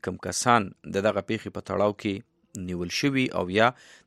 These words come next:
د دغه په هکله باندې د حکومت لخوا خپل کم بیان یا خبرګون مخې ته راغلی.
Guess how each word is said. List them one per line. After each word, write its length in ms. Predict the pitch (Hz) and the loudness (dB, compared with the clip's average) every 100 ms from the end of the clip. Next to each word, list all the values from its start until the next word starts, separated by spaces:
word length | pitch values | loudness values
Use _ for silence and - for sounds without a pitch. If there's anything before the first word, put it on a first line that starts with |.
| - | -4
د 80 | 104 | 2
دغه 220 | 147 120 | 4 2
په 140 | - | -2
هکله 280 | 95 107 101 | -6 -2 -2
باندې 340 | 92 92 82 | -4 -4 -6
د 0 | |
حکومت 480 | 90 92 - 151 160 | -8 -8 -4 -4 -2
لخوا 240 | 98 - 95 | -4 -4 -6
خپل 240 | - 98 | -4 -8
کم 240 | - 92 | -6 -6
بیان 280 | 90 98 92 - | -2 -2 -2 -6
یا 100 | 92 | -10
خبرګون 440 | 92 95 120 113 | -6 -4 0 -2
مخې 160 | 92 98 | -2 -6
ته 100 | 101 | -4
راغلی. 280 | 98 151 | 2 4